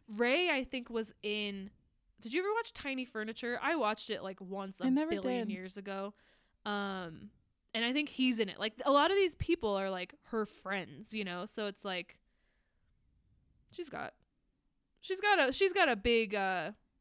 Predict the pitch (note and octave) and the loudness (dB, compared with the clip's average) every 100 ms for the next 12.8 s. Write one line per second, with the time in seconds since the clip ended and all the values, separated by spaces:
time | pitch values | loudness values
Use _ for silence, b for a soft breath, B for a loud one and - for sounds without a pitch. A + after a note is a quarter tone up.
0 | _ _ _ - - G#3 E3+ A#2 - _ | _ _ _ -12 -6 -4 -4 -6 -10 _
1 | _ _ _ _ _ - A3 - - G3 | _ _ _ _ _ -2 -2 -2 -6 -4
2 | F#3 G3+ _ _ _ _ _ _ - A3 | -4 -8 _ _ _ _ _ _ -10 -10
3 | - - - A3 _ _ _ _ _ _ | -10 -14 -12 -14 _ _ _ _ _ _
4 | _ _ _ _ _ _ _ _ _ _ | _ _ _ _ _ _ _ _ _ _
5 | _ - A3 G#3 G3+ F#3+ G3 G3+ B3 B3+ | _ 0 2 4 4 2 -2 2 4 6
6 | A#3 F#3+ F#3 F#3 A3+ - - - A3+ A#3+ | 4 4 2 2 -2 -6 -10 4 8 10
7 | C4 C#4 B3 A3+ - _ - G#3 G#3 G3+ | 8 4 2 0 -2 _ 4 4 4 2
8 | F3+ F#3 F#3+ - F3+ F3+ G3+ F#3+ F#3+ F#3 | 2 -2 -4 -2 -2 0 -2 -2 -2 -4
9 | - F#3+ F3+ - F#3+ F#3+ F3 F#3 F3+ F3 | -2 -2 -2 -2 -4 -2 -4 -2 -2 -2
10 | F3+ - E3 F3 F3 F3+ F3 - F#3 G3 | -6 -6 -6 -6 -6 -6 -4 -4 -4 -6
11 | - G3+ G3+ F#3+ F3+ - F3 E3+ E3 E3 | -10 -8 -8 -8 -8 -6 -6 -6 -8 -8
12 | - - - G3 - F#3+ F#3 F3+ | -6 -6 -4 -8 -8 -2 0 -2